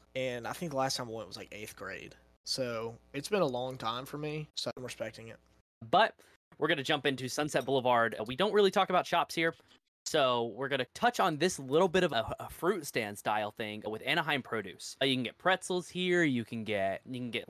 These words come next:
Speaker 2: quote unquote fresh Disney fruit. It's not, like, the most fresh thing, but it's very fresh for a, a theme park. Yeah, Anaheim Produce. I love the name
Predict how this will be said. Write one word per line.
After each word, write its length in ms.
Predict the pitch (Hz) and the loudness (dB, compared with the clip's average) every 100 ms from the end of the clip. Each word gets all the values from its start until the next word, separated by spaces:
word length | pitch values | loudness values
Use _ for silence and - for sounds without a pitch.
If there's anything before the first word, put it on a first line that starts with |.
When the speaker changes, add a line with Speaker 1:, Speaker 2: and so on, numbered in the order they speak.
| - | -4
Speaker 2:
quote 180 | 143 | -2
unquote 360 | 123 - 110 - | 0 0 -2 -2
fresh 340 | - 139 135 127 | -2 2 2 0
Disney 360 | 120 127 151 | -2 0 0
fruit. 380 | 160 - 180 190 - | -2 2 4 4 0
It's 180 | 104 - | -6 -4
not, 160 | 110 | -4
like, 220 | 101 101 104 | -4 -6 -8
the 80 | |
most 280 | 101 104 131 | -6 -4 -4
fresh 280 | - 156 - | -2 -2 -2
thing, 240 | 170 170 151 | -4 -2 -2
but 120 | 107 | -4
it's 200 | 98 - | -4 -4
very 300 | 110 117 110 | 0 0 0
fresh 300 | - 113 110 | 0 -2 -2
for 240 | - 107 | -4 -4
a, 200 | 101 104 | -2 -4
a 20 | 95 | -6
theme 200 | 110 117 | -6 -6
park. 320 | 156 175 - _ - | -2 -4 -4 _ -6
Yeah, 200 | 143 196 135 | 0 0 2
Anaheim 340 | 143 175 180 160 | 0 2 2 2
Produce. 380 | 151 135 98 | 2 2 2
I 80 | 107 | 0
love 320 | 110 139 165 | 2 2 2
the 100 | 143 | 0
name 400 | 117 104 110 156 | -2 0 -2 -4